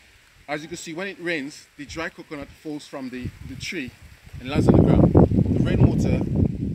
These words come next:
um, washes it into the ravine or to the river,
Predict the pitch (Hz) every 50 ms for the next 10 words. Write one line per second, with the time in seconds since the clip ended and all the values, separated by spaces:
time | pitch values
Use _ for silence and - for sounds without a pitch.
0 | - 143 139 135 135 123 117 - - 127 147 170 185 - 175 156 151 156 143 -
1 | 160 143 - - 127 120 120 139 139 135 135 135 135 131 127 123 - 117 120 127
2 | 135 127 113 120 113